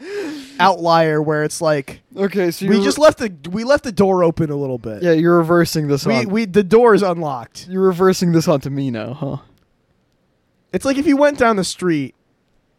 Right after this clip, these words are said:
Speaker 1: and you saw somebody's house.
Speaker 2: Yeah.
Speaker 1: And they left the door unlocked, but it's, it's closed. You wouldn't know the door's unlocked, but, like, if somebody with bad intentions went up and, like, just jiggled the handle a little bit,
Speaker 2: Yeah.
Speaker 1: the door would open.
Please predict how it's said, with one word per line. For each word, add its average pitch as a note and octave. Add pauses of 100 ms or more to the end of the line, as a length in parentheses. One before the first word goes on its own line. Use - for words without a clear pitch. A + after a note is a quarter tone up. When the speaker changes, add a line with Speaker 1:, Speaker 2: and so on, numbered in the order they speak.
(140)
Speaker 1:
and D#3+
you E3
saw F3+
somebody's E3
house. - (140)
Speaker 2:
Yeah. F#2 (160)
Speaker 1:
And D#3+
they F3
left F#3
the F3+
door E3
unlocked, E2+ (180)
but D#3+
it's, - (100)
it's D3+
closed. F3+ (320)
You F#3
wouldn't C#4
know G#3
the D#3
door's D#3
unlocked, C#3
but, B2+
like, A#2+ (180)
if D3
somebody A3
with B2+
bad C3+
intentions B2
went C3
up B2+
and, A#2+
like, F#2+
just A#2+
jiggled A#2+
the G2+
handle F3
a -
little G2
bit, -
Speaker 2:
Yeah. -
Speaker 1:
the B2
door D3
would A2+
open. -